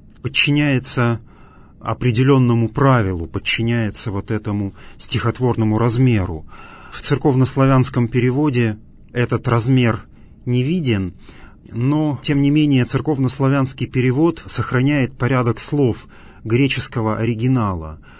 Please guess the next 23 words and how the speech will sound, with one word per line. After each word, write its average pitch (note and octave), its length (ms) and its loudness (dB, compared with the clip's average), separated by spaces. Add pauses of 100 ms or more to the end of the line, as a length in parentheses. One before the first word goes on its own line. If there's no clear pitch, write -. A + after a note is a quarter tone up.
(240)
а G#2 180 -4
в G2+ 60 -6
греческом B2 580 -2
оригинале A2+ 720 0 (380)
весьма A#2+ 460 0
необычный A#2 800 0
порядок G#2 420 -4
слов, D3+ 500 0
измененный G#2 720 -2
порядок F2+ 480 -4
слов, C#3 460 -4 (500)
связанный A2 800 0 (360)
как - 200 -4
раз A#2 320 -2 (120)
с - 140 -6
тем, A#2 400 -2
что G2+ 480 -6 (220)
текст - 520 -2
надо G#2+ 460 -2
уложить G#2 640 -4 (300)
в G#2+ 100 -2
определенный A2+ 640 2
размер. G#2+ 560 -2